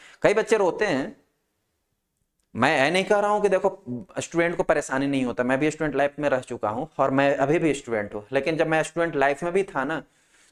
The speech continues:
तो मैं अपने जूते पे, अपने टी शर्ट पे, अपने बाल में लगाने वाले जेल पे या फेस में लगाने वाले पाउडर पे नहीं करता था एक्स-, अ, एक्सपेंस।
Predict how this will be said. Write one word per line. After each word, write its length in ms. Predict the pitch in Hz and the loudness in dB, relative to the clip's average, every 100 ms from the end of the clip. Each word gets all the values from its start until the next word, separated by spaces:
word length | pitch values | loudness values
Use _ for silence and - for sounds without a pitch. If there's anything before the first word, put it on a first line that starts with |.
| - | -2
तो 80 | |
मैं 180 | 151 170 | 2 2
अपने 360 | - 143 180 180 | 2 0 2 -2
जूते 440 | 127 143 143 190 | 0 -2 2 2
पे, 440 | 190 190 196 190 - _ - - | 2 0 0 -4 -12 _ -20 0
अपने 300 | 135 - 175 | 0 2 -2
टी 220 | 170 170 | 0 -2
शर्ट 240 | 160 185 - | 2 0 2
पे, 400 | 190 196 190 - - | 0 0 -2 -10 -4
अपने 300 | - - 180 | -2 0 -2
बाल 360 | 151 123 156 185 | 2 2 2 2
में 120 | 180 | 2
लगाने 360 | 170 151 165 | 2 2 2
वाले 280 | 170 170 165 | 2 2 2
जेल 420 | 160 113 147 180 | 0 2 4 4
पे 340 | 190 190 196 190 _ _ _ _ _ _ _ _ - - - | 2 2 0 -4 _ _ _ _ _ _ _ _ -20 -20 -4
या 80 | 151 160 | -2 0
फेस 240 | 170 180 | 0 0
में 80 | 175 | 2
लगाने 300 | 170 165 160 | 2 2 2
वाले 160 | 160 160 | 2 2
पाउडर 340 | 139 131 147 | 2 2 2
पे 320 | 156 160 214 - _ 117 | 0 -2 -2 -4 _ -10
नहीं 240 | 113 139 | -8 -6
करता 300 | 135 113 101 | -2 0 -2
था 260 | - 98 87 - _ _ - | -2 -2 -4 -8 _ _ -18
एक्स-, 300 | 113 - 123 | -16 -10 -2
अ, 380 | 123 104 95 - _ _ _ _ _ _ _ _ _ _ 147 | 0 0 -2 -8 _ _ _ _ _ _ _ _ _ _ -10
एक्सपेंस। 500 | - - 110 92 | -6 -4 -4 -6